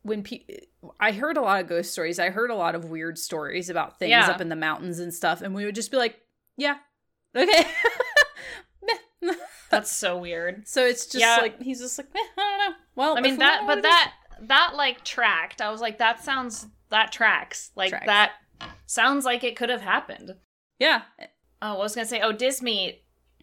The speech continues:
Speaker 2: said that the General Assembly is trying to let people do that again in Indiana.
Speaker 1: Put stuff
Speaker 2: That's
Speaker 1: in the
Speaker 2: a terrible
Speaker 1: river?
Speaker 2: idea. Yeah, like, they shouldn't do that. If you know where Brown County, Indiana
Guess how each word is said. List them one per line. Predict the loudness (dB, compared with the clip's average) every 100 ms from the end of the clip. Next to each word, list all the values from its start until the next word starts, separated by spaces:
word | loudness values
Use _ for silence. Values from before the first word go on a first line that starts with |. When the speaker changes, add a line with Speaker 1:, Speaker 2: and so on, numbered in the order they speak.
| _ _
Speaker 2:
said | -10 -6 -4
that | -6
the | -8
General | -6 -4 -4 -4
Assembly | -4 -6 -6 -8
is | -8
trying | -10 -6
to |
let | -4 -6
people | -8 -14
do | -8 -4
that | -4
again | -2 2 2 2 -2
in | -8
Indiana. | -8 -10 -12 -10 -10 -10 -14 _ _ _ -20 -12
Speaker 1:
Put | -6
stuff | 0 0
Speaker 2:
That's | 0
Speaker 1:
in | -2
the |
Speaker 2:
a | 0
terrible | 0 0 -2
Speaker 1:
river? | -2
Speaker 2:
idea. | -6 -14 -8
Yeah, | 0 2 2 -2 -14
like, | -12 -12 -12 _ _ _ _ _ _ _ _ _ _ _ _
they | -16
shouldn't | -12 -12 -10
do | -8
that. | -6 -8 -10 -20 -10
If | -2 2
you | 2
know | 2 2
where | 2 0
Brown | -4 -2 0 -2 -6
County, | -12 -10 -10 -10 -10 -10
Indiana | -10 -10 -12 -12 -14 -16